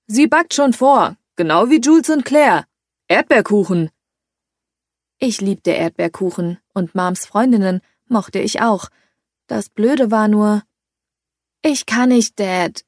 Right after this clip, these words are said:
In wenigen Wochen sind die Abschlussprüfungen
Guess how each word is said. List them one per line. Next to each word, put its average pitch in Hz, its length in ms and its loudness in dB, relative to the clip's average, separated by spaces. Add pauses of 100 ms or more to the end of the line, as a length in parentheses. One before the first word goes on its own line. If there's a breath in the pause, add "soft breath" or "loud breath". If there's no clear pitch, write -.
In 254 180 0
wenigen 269 460 2
Wochen 247 300 2
sind 233 200 0
die 277 120 0
Abschlussprüfungen 196 960 -4